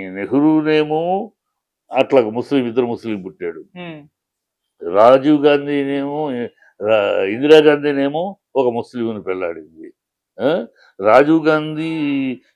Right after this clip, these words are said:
Speaker 1: ఆ, సంజయ్ గాంధీ పుట్టింది ఇందిరాగాంధీకి, ముస్లింకి. ఆ? ఇందిరాగాంధీ కూడా ముస్లిం, అసలు పేరు ముమ్మం బేగం మీద ఉంది ఆవిడ పేరు.
Speaker 2: ఓకే.
Speaker 1: ఆ? So, ఇందిరాగాంధీ అని మార్చారు. అవి ఇది పే-, ఆడకు పుట్టింది మీరు.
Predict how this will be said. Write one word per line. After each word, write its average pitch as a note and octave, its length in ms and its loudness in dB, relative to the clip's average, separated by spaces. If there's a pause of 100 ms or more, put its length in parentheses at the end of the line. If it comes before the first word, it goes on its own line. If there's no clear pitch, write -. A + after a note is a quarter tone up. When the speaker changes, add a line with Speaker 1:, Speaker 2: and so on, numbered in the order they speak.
(140)
Speaker 1:
ఆ, C3+ 360 0
సంజయ్ C#3+ 520 0
గాంధీ D3+ 300 0
పుట్టింది D#3 640 -8 (1160)
ఇందిరాగాంధీకి, C#3 720 0
ముస్లింకి. F#2 800 -12 (340)
ఆ? D3 200 -2
ఇందిరాగాంధీ D3 600 2
కూడా D#3+ 160 -2
ముస్లిం, C3+ 400 -6
అసలు C3 260 -2
పేరు C#3+ 360 -2 (280)
ముమ్మం C#3+ 340 -2
బేగం B2+ 320 2
మీద B2 120 -2
ఉంది A2 260 -4
ఆవిడ G2 180 -2
పేరు. G2+ 180 -8 (220)
Speaker 2:
ఓకే. - 480 -14
Speaker 1:
ఆ? F#3+ 220 -4 (680)
So, C#3+ 260 0
ఇందిరాగాంధీ C3+ 500 2
అని C3+ 100 -2
మార్చారు. A#2+ 420 -6
అవి C3+ 220 -2
ఇది A#2+ 140 -8
పే-, G#2+ 220 -4
ఆడకు A#2+ 300 4
పుట్టింది A#2 360 -10
మీరు. F#2 400 -16